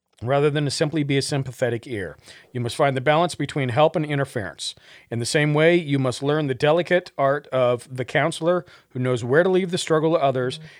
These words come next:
and when to avoid taking away the necessary experiences of lessons of life. You are naturally balanced, therefore you are well equipped to support and ground others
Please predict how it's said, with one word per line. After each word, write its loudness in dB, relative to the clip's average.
and -6
when 0
to 4
avoid 2
taking -2
away 2
the -2
necessary 0
experiences -4
of 0
lessons -6
of -4
life. 0
You -4
are -2
naturally -2
balanced, 2
therefore 2
you 0
are 0
well 2
equipped -2
to -8
support -2
and -8
ground -2
others -4